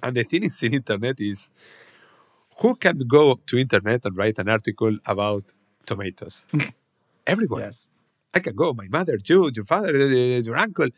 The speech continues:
Speaker 1: everyone can go to internet and write an article about tomatoes.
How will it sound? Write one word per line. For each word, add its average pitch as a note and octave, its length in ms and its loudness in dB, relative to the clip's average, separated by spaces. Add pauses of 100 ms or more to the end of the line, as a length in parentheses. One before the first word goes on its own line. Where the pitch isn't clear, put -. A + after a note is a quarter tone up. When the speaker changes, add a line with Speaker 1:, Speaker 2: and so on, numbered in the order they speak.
(280)
Speaker 1:
everyone F3+ 400 2
can C3 160 -2
go B2 120 0
to E3+ 120 0
internet E3 420 -2
and A2 100 -4
write C#3+ 200 0
an C#3 100 -4
article C#3 320 -2
about A2 220 -2
tomatoes. F#2+ 420 -4